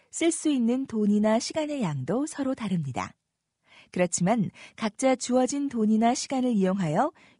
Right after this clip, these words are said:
효용을 가장 크게 하려는 것은 누구에게 있어서나 동일합니다.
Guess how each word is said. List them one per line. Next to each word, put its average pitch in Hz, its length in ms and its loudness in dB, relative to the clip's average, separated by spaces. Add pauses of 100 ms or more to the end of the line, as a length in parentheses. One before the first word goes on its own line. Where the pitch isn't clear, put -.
효용을 330 420 4
가장 269 460 -2
크게 294 260 -2
하려는 240 320 2
것은 226 400 -2 (340)
누구에게 185 540 2
있어서나 151 720 -4
동일합니다. 220 800 -2